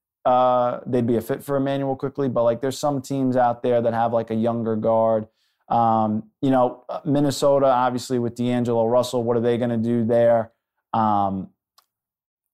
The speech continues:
because it, it just seems like they're far apart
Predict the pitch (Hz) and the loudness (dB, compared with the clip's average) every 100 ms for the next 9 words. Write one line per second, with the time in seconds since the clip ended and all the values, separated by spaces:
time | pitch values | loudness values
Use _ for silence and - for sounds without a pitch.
0 | - 110 123 117 110 120 143 143 - 127 | -10 -2 0 0 -2 -6 -4 -6 -6 -6
1 | - 151 139 131 127 117 131 123 117 - | -2 0 2 0 0 -2 2 2 2 2
2 | 123 120 - | 2 2 0